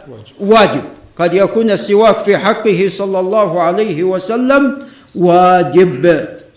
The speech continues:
Speaker 2: نعم. قال: "وقال الإمام أحمد في المسند"، الموضع السادس عند الموت، الموضع السادس عند الموت كما جاء في حديث عائشة في البخاري عندما دخل عبد الرحمن بن أبي بكر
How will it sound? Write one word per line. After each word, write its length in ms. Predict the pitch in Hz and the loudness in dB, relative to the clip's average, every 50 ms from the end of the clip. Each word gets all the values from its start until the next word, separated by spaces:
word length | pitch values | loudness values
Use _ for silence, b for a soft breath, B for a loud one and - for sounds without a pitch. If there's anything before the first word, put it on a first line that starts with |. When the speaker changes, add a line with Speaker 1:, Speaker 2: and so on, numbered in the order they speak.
| _ - | _ -4
Speaker 2:
نعم. 340 | 185 190 190 156 117 107 95 - - - _ _ _ _ _ b b b b b b b b b b b b b b b b | 0 0 2 0 0 -4 -8 -12 -16 -20 _ _ _ _ _ b b b b b b b b b b b b b b b b
قال: 320 | 190 214 220 240 247 247 233 | 0 2 4 4 4 4 2
"وقال 400 | 233 233 233 254 254 247 226 214 | 2 2 0 2 2 2 2 2
الإمام 540 | 202 202 190 190 185 180 190 185 180 180 | 2 2 2 0 0 0 0 0 0 0
أحمد 380 | 208 196 - 185 175 190 202 185 | -2 -2 -4 -2 -2 -2 -2 -4
في 280 | 156 - 160 160 160 165 | -6 -4 -4 -2 -2 0
المسند"، 580 | 156 160 160 196 208 202 - 180 185 190 196 196 - - - - _ _ _ _ _ _ _ _ _ - - _ _ _ 143 170 165 151 147 147 147 156 160 151 - _ _ _ _ _ _ _ _ _ _ - - | -2 -2 0 -2 -2 -2 -2 -4 -2 -2 -4 -6 -10 -18 -20 -20 _ _ _ _ _ _ _ _ _ -20 -20 _ _ _ _ -20 -20 -20 -20 -20 -20 -20 -20 -20 -20 _ _ _ _ _ _ _ _ _ _ -8 -4
الموضع 500 | 185 202 202 208 254 262 262 262 262 214 | -2 0 2 4 4 4 6 4 4 4
السادس 640 | 226 - - - 240 262 269 262 269 269 247 - 226 | 4 2 2 2 4 4 4 4 4 2 0 0 0
عند 320 | 185 220 262 269 247 214 247 254 262 262 254 247 240 262 | 2 2 2 2 4 4 4 4 6 6 4 6 6 4
الموت، 520 | 262 262 262 277 262 247 185 - - 156 | 4 6 6 6 6 6 4 2 0 -2
الموضع 480 | 156 170 190 233 247 226 214 208 175 175 | -2 2 4 4 6 6 6 4 2 2
السادس 560 | 170 - - 214 226 240 233 240 220 - - | 2 0 2 2 2 2 2 0 -2 -2 -2
عند 240 | 208 233 226 202 214 | -2 -2 0 0 0
الموت 440 | 202 185 175 202 233 240 254 - | 0 0 2 2 2 2 2 0
كما 320 | - - 226 226 208 202 196 | -4 -4 -2 -2 0 0 0
جاء 300 | 170 185 240 240 233 - | 0 2 2 2 2 2
في 120 | 226 226 | 0 -2
حديث 340 | 196 226 196 220 220 160 180 | -2 -2 -2 -2 -2 0 0
عائشة 460 | 202 160 196 233 240 240 208 214 240 | 0 2 4 4 4 4 2 0 0
في 100 | 220 233 | 0 0
البخاري 640 | 254 240 247 233 - - 254 269 220 170 147 117 - - - - b b b b b b b b b b | 0 2 2 2 4 4 4 6 6 4 2 -2 -4 -10 -14 -20 b b b b b b b b b b
عندما 440 | - 185 214 196 214 208 214 214 202 | -6 -4 -2 0 -2 0 0 0 0
دخل 360 | - - 254 202 208 226 233 | 0 0 0 0 0 0 2
عبد 240 | 220 196 208 180 208 | 2 2 2 2 0
الرحمن 400 | 208 208 165 143 180 214 226 233 | 0 0 0 -2 0 2 2 2
بن 220 | 233 220 220 214 | 2 2 0 2
أبي 300 | 214 208 202 175 190 196 | 2 2 0 2 2 0
بكر 420 | 175 165 233 240 240 247 247 254 | 2 4 2 2 4 4 4 4